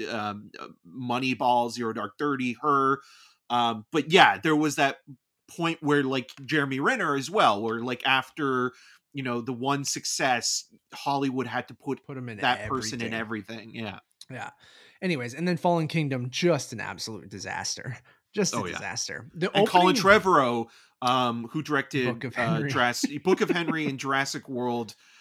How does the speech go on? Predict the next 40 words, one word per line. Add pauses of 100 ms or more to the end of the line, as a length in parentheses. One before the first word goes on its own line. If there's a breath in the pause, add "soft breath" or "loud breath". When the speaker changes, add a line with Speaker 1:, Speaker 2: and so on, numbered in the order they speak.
(220 soft breath)
Speaker 1:
um,
the
Speaker 2:
Yeah.
Speaker 1:
first
one, (220 soft breath)
uh,
J
A
Bayona
directed
Fallen
Kingdom,
uh,
is
Speaker 2:
Mm-hmm.
Speaker 1:
coming
back. (300)
So
Trevorrow
is
doing
one
and
three
because (400 soft breath)
he
kinda
had
a
falling
out
with (100)
directing
a
Star
Wars
movie.
So
he's
returning